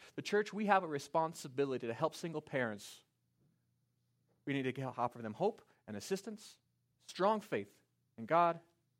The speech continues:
acceptance, and relief.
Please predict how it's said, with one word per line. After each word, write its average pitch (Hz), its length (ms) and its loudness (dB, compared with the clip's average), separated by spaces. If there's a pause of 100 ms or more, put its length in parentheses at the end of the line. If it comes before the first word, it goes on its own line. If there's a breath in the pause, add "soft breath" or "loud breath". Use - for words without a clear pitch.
(140)
acceptance, - 760 -6 (1080)
and 117 160 -8
relief. 95 300 -12